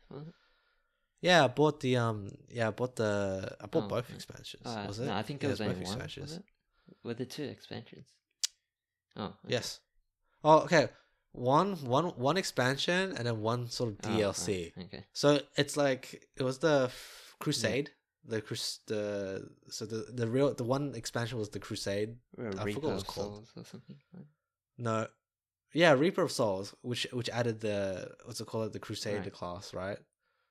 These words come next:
Speaker 2: I think it was called Crusader. Whatever. He used, she uses a mace. Or he or she uses a mace and, and, and a
Speaker 1: Right.
Speaker 2: shield, right? And then, uh, they later released, like, a Necromancer,
Speaker 1: Ah, okay.
Speaker 2: like, um, D L C,
Speaker 1: Right.
Speaker 2: right?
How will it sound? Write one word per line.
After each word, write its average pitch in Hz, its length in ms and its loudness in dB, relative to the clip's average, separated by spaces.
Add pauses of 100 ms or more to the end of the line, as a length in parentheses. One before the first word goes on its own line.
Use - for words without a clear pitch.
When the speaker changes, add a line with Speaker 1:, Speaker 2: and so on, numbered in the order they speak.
(160)
Speaker 2:
I 90 80 -8
think 104 200 -8
it - 20 -8
was 87 100 -8
called - 240 -12
Crusader. 90 380 -10
Whatever. 139 260 6
He 139 140 0
used, 135 440 -2
she - 140 -4
uses 185 240 0
a 151 60 4
mace. 120 420 -2 (100)
Or 117 80 -6
he 120 140 -6
or 117 100 -2
she 113 140 -4
uses 107 320 -4
a 104 60 -2
mace 98 460 -8
and, 98 300 -12
and, 98 140 -12
and 107 120 -10
a - 20 -10
Speaker 1:
Right. 98 100 -4
Speaker 2:
shield, 92 320 -6 (160)
right? 101 240 -8 (460)
And 117 120 0
then, 120 280 4 (380)
uh, 101 360 2 (320)
they 107 140 -2
later 117 240 2
released, 107 320 -2
like, 110 120 -6
a 107 40 -2
Necromancer, 95 640 -4
Speaker 1:
Ah, 95 260 -6
okay. 92 60 -8
Speaker 2:
like, 87 360 -10
um, 87 280 -10
D 95 100 -6
L 90 140 -4
C, 90 320 -8 (180)
Speaker 1:
Right. - 140 -10
Speaker 2:
right? 90 240 -4